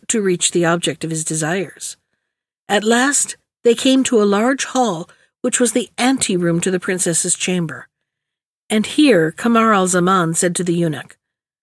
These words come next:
"Now you shall choose. Shall I cure the princess in her own presence,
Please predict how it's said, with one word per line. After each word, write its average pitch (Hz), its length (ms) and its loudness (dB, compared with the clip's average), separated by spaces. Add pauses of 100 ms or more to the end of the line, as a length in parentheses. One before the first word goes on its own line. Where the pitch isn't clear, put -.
(340)
"Now 180 200 2
you 202 240 2
shall 196 240 2
choose. - 640 -4 (640)
Shall 254 220 2
I 269 180 0
cure 277 400 0
the 285 120 0
princess 233 600 0
in 233 160 0 (100)
her 190 160 -2
own 196 260 0
presence, 190 640 -2